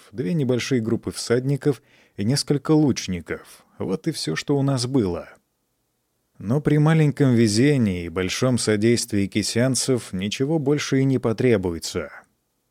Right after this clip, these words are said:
«Капитан», — сказала лошака Намалака, когда я остановился возле неё.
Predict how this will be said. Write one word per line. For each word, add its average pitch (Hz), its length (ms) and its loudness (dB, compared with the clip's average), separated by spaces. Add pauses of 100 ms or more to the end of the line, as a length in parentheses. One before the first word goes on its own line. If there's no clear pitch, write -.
(400)
«Капитан», — 120 580 0 (600)
сказала 101 540 2
лошака 104 580 2
Намалака, 104 680 2
когда 98 300 0
я 98 120 4
остановился 98 640 -2
возле 101 340 0
неё. 107 380 0